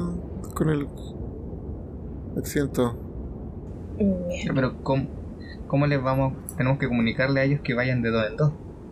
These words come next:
Speaker 1: Eh.
Speaker 2: Nina va a rodear a dos de los cazadores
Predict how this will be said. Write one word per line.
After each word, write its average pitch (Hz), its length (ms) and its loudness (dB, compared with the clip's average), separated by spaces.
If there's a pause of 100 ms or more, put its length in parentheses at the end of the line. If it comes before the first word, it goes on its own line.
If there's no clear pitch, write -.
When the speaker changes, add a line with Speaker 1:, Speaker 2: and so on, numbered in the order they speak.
(2000)
Speaker 1:
Eh. 117 680 2 (960)
Speaker 2:
Nina 196 460 4 (640)
va 185 260 2
a 180 40 -2
rodear 165 380 2 (640)
a 185 240 4 (340)
dos 185 220 4
de 190 80 6
los 190 140 -2
cazadores 190 500 4